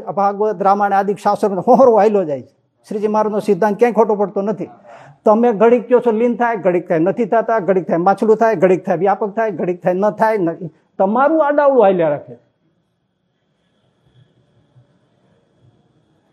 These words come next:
એટલે તમારા બે નહીં, ચાર પાંચ જવાબ થાય છે. શ્રીજી મહારાજનો સત્ય જવાબ છે, five plus five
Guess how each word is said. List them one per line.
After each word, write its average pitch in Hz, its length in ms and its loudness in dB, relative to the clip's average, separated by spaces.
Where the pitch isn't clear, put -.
એટલે 180 140 -6
તમારા 202 400 2
બે 170 200 4
નહીં, 247 260 -2
ચાર 202 220 0
પાંચ 190 240 -6
જવાબ 147 260 -6
થાય 110 240 -16
છે. - 120 -20
શ્રીજી 190 360 2
મહારાજનો 214 340 2
સત્ય 196 340 -4
જવાબ 160 320 -2
છે, 139 160 -8
five 165 340 -2
plus 156 220 -4
five 156 220 -8